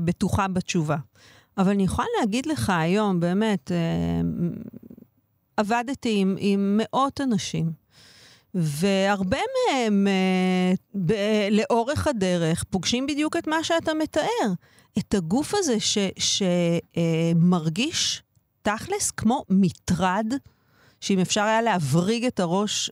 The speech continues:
ופשוט להשאיר את הגוף במיטה וניפגש, אה, בערב,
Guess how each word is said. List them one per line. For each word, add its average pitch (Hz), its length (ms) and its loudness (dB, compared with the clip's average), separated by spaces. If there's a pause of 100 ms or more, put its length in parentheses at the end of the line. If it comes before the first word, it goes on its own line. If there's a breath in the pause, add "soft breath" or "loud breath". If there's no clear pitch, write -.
ופשוט 170 800 -2
להשאיר 202 480 -2
את 247 120 -2
הגוף 170 580 -2 (640 soft breath)
במיטה 185 600 0
וניפגש, 180 960 0
אה, 160 720 2
בערב, 220 600 0